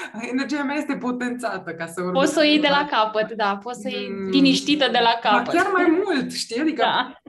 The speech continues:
Speaker 1: tot ce dăm din inimă și cu implicare și cu inimă și cu dorință de bine, se înmulțește. Chestia asta trebuie să o înțelegem. Când suntem epuizați, este pentru că suntem pe lângă.
Speaker 2: Că
Speaker 1: Și
Speaker 2: facem
Speaker 1: nici
Speaker 2: ce nu trebuie, exact,
Speaker 1: Da.
Speaker 2: ce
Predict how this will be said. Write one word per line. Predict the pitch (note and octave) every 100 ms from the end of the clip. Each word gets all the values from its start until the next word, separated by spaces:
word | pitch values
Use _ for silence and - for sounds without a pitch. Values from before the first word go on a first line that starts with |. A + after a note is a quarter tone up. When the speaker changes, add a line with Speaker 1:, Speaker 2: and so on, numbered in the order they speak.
| -
Speaker 1:
tot | F4 F#4
ce | D#4+
dăm | C4 C#4 D#4+ C4
din | - F#3
inimă | A#3+ C#4 A#3 F#3 F3 E3+ D#3
și | F3+ - - F#3+ F3+
cu | F#3+
implicare | F#3+ F3+ F3 F3+ F3+ F#3+ A3+ F#3+ E3
și | - F#3
cu | F3+
inimă | G3 A#3 F#3
și | F3+ F#3
cu | - E3 D#3 -
dorință | F3 F3 B3 C4
de | A3 G3+
bine, | D#3+ E3+ E3+ A3
se | - D#4+
înmulțește. | D#4+ E4 F4+ F4+ - C#3 - _ _ _ _ _ _
Chestia | _ D#4 E4+
asta | E4+ C4+
trebuie | A3+ A3+
să | F#3+
o |
înțelegem. | F#3+ F3+ E3+ D#3 D#3 D3+
Când | - C#4
suntem | C#4+ C#4 B3 G#3+
epuizați, | F#3+ G3 F#3 F3 F3 F#3
este | B3+ -
pentru | B3+ C4 B3
că | B3+
suntem | B3 B3+ C4 C4
pe | B3+
lângă. | B3+ A3 E3+ E3+ _ - _ _ _ _
Speaker 2:
Că | -
Speaker 1:
Și | G#3+
Speaker 2:
facem | C4 D4 D4+
Speaker 1:
nici | -
Speaker 2:
ce | C4 B3+
nu |
trebuie, | A#3+ G#3+ G3+ G3 F#3
exact, | F#3 G3 G3 G3 -
Speaker 1:
Da. | -
Speaker 2:
ce | A3